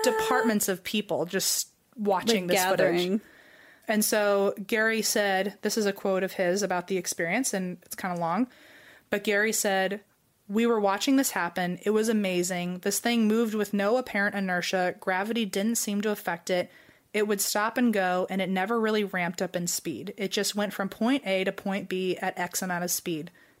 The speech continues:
Speaker 1: period. And just as erratic as you would even imagine." After we got done watching the video, we were a bit stunned. We went out to the smoke deck and kind of stared off into oblivion for a while.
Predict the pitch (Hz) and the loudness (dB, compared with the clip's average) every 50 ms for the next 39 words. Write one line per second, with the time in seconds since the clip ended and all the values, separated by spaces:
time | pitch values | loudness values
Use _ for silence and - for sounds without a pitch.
0 | _ - - 226 180 170 - - - - 180 - - - - - - _ - 196 | _ -4 -2 -2 -2 -2 -4 -6 -8 -10 -12 -14 -20 -20 -20 -20 -16 _ -2 0
1 | 208 202 226 240 - 294 269 285 262 226 202 196 196 208 208 208 190 190 180 196 | 0 2 0 0 0 2 2 2 2 2 2 2 0 0 0 -2 -2 -2 -2 -2
2 | 196 190 190 185 185 - - 202 226 254 233 254 254 233 214 214 202 196 185 180 | -2 0 -2 -2 -2 -4 -4 0 0 2 4 4 4 4 4 2 2 0 -2 -4
3 | - 151 165 220 240 - _ _ _ _ _ _ _ _ - 214 220 214 - 254 | -4 -2 -2 -2 -2 -4 _ _ _ _ _ _ _ _ -4 -4 -4 -2 -2 -2
4 | 247 247 247 233 226 220 214 208 - 214 208 196 185 185 190 - 220 214 202 190 | 0 2 0 0 0 0 0 0 0 0 2 2 0 0 0 0 0 0 0 0
5 | 185 190 180 190 190 180 175 175 180 180 175 196 196 196 190 185 185 180 180 226 | 0 0 0 2 0 2 2 2 2 0 0 0 0 0 0 0 -2 0 -2 -2
6 | 247 247 - - - 190 180 175 170 180 185 - 220 214 202 202 202 208 220 233 | -2 0 -2 -4 -2 -2 -2 -2 -2 -2 -4 -6 -4 0 2 2 2 2 2 2
7 | 247 247 - - 233 247 - - - 214 196 190 196 - - 190 180 185 - 202 | 0 -2 -2 -4 -2 -2 -2 0 0 0 0 0 -2 -2 -2 -2 -2 0 -2 -4
8 | 202 196 - - 196 196 196 196 - - - 196 196 214 220 175 190 185 - 190 | -4 -4 -4 -4 -4 -2 -2 -2 -2 -4 -2 0 0 0 2 0 -2 -2 -2 -4
9 | 190 196 190 185 185 180 180 175 175 175 170 175 170 - 160 156 160 151 147 147 | -2 -2 -2 -2 -2 -2 -2 -2 -2 -2 -4 -6 -6 -4 -4 -2 -2 -2 -2 -2
10 | 143 135 170 175 | -2 -4 -4 -6